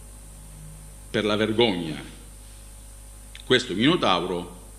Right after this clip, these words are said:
in quello che è passato alla storia come il labirinto, il labirinto di Cnosso, il labirinto di Minosse, eccetera. Tutti noi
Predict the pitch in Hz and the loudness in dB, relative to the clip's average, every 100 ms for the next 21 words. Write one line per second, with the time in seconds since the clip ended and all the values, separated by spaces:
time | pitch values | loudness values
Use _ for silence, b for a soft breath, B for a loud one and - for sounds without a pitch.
0 | - - - - - - - - - - | -18 -18 -18 -18 -18 -18 -18 -16 -16 -16
1 | - 160 185 - 151 123 113 127 127 143 | 2 6 6 6 6 8 6 4 4 2
2 | - 120 95 113 165 - 113 101 95 92 | 4 4 4 2 2 4 4 6 6 2
3 | 92 - 123 123 120 107 104 98 92 87 | 2 2 4 6 6 4 4 4 2 -2
4 | - 98 - - - - - - 110 107 | 2 0 0 -14 -16 -16 -16 -4 2 4
5 | 107 104 117 113 113 101 98 - 117 107 | 4 4 6 4 4 2 2 4 6 6
6 | 113 - 95 95 107 110 110 104 107 110 | 2 0 0 4 6 6 6 4 6 6
7 | 110 107 90 98 87 78 113 113 120 120 | 6 2 -2 -2 -2 -4 -4 2 4 6
8 | 104 | 4